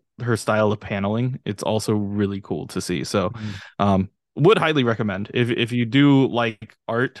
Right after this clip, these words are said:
Speaker 1: I would recommend looking at Kamome Shirahama's work. Um, and yeah, it, she, she's working on Witch Hat right now, which is also another great series, but, um, that'll be for, like, another time. Or if you wanna hear another review of that, feel free to just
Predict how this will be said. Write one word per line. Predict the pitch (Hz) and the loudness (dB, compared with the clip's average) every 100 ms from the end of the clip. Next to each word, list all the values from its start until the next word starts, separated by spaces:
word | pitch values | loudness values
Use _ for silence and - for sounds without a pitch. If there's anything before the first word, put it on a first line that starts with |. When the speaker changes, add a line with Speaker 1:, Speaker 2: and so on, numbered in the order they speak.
| - | -8
Speaker 1:
I | 117 | -4
would | 110 | 0
recommend | 110 110 110 104 | 0 -2 -2 -2
looking | 107 113 | -4 -6
at | 98 98 - | -6 -8 -6
Kamome | 110 104 101 | -2 0 0
Shirahama's | 95 107 101 101 98 101 | -2 -4 -2 -2 -4 -4
work. | 104 98 - _ _ _ _ | -4 -4 -10 _ _ _ _
Um, | 95 92 95 107 - _ _ _ _ _ _ - | -4 -4 -4 -8 -14 _ _ _ _ _ _ -6
and | 110 104 98 98 - | 0 0 0 -4 -6
yeah, | - 113 104 - | 0 0 0 -2
it, | 120 120 - _ - 135 | -2 -2 -4 _ -16 0
she, | 156 170 151 | 4 4 2
she's | 156 131 | 0 2
working | 139 180 175 | 2 4 4
on | 156 139 | 4 2
Witch | 143 | 0
Hat | 151 123 | 0 0
right | 127 110 | -2 -2
now, | 113 120 | -2 -4
which | 120 113 | -4 -6
is | 117 | -4
also | 110 110 | -4 -4
another | 113 110 113 | -4 -4 -4
great | 110 - | -6 -8
series, | 110 107 113 - | -6 -4 -4 -6
but, | 90 92 - - - _ - | -8 -8 -10 -20 -20 _ -2
um, | 92 92 98 117 _ _ | 0 0 -4 -8 _ _
that'll | - 127 120 | -2 2 4
be | 110 110 | 4 2
for, | 117 107 98 | 2 0 0
like, | - 101 - | -4 -4 -2
another | 110 104 98 | 0 0 0
time. | 98 98 101 - | -2 -4 -8 -2
Or | 120 120 | 2 4
if | 123 | 4
you | 147 | 4
wanna | 160 | 2
hear | 143 156 147 - | 2 0 0 -2
another | 95 131 135 131 123 127 | -4 -2 -2 0 -2 -6
review | 117 123 | -6 -2
of | 123 | -2
that, | 113 117 110 | -2 -4 -6
feel | 113 | -8
free | 101 107 | -8 -8
to | |
just | 101 98 | -8 -12